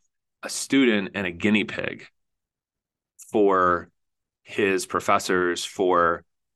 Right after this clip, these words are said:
psychologists who will later be, and this is another connection to look into, the connection between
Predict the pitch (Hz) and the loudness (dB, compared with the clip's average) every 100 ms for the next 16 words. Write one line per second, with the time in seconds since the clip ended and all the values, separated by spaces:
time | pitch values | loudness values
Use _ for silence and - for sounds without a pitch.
0 | _ - 104 92 110 110 107 101 95 - | _ -4 -4 0 2 2 2 -2 -4 -4
1 | 98 92 90 92 95 92 90 87 85 85 | -2 0 0 2 2 0 -2 -2 0 -2
2 | - 87 87 90 80 - 85 90 90 85 | -4 -6 -6 -6 -8 -4 -4 -2 -2 -2
3 | 101 92 - 87 82 82 82 80 82 80 | -2 -2 -2 -4 -4 -2 -4 -4 -4 -4
4 | 87 82 - 82 - 82 78 73 | -2 -2 -2 -6 -4 -4 -4 -6